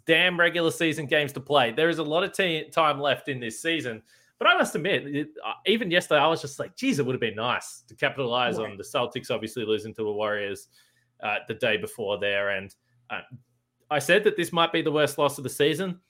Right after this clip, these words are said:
Speaker 1: There might be worse ones. I mean, they're gonna have nights like this, uh, throughout the season. And I think part of it is that we're in year five now of the Bucks being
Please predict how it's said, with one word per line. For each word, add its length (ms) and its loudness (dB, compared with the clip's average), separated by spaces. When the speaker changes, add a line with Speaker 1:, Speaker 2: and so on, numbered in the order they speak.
Speaker 1:
There 160 8
might 240 6
be 100 0
worse 300 2
ones. 200 -4
I 40 -2
mean, 160 -2
they're 100 -2
gonna 220 0
have 180 0
nights 320 -2
like 160 0
this, 360 0
uh, 140 -2
throughout 340 2
the 80 -6
season. 380 0
And 100 0
I 80 2
think 340 -4
part 260 4
of 100 -2
it 80 2
is 260 -2
that 100 2
we're 240 4
in 120 -2
year 180 0
five 480 2
now 380 -2
of 160 -4
the 80 -2
Bucks 260 2
being 460 0